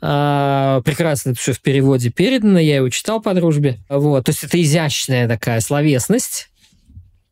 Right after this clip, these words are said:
На латыни и на итальянском он есть. Это первый, э, итальянский, пе-, первый трактат на народном языке, на, не на, не на латыни,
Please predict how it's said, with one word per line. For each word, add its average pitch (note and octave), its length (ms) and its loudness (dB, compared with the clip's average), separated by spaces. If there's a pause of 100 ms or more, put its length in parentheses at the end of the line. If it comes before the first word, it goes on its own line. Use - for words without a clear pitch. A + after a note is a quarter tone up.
(220)
На F3 220 2
латыни A3 420 0
и G3 40 4
на E3+ 260 2
итальянском B2+ 600 -2
он A2+ 100 0
есть. G#2+ 340 -2
Это A#2+ 140 0
первый, F#3+ 520 2 (420)
э, D3 40 -2 (800)
итальянский, D3+ 1300 2
пе-, F3 300 0
первый G3 300 2
трактат D#3+ 640 -4
на D#3 180 2
народном D3+ 480 2
языке, C3+ 380 0
на, A2+ 120 2
не B2 100 4
на, C3+ 180 2
не E3 200 4
на D#3 140 2
латыни, B2 540 -2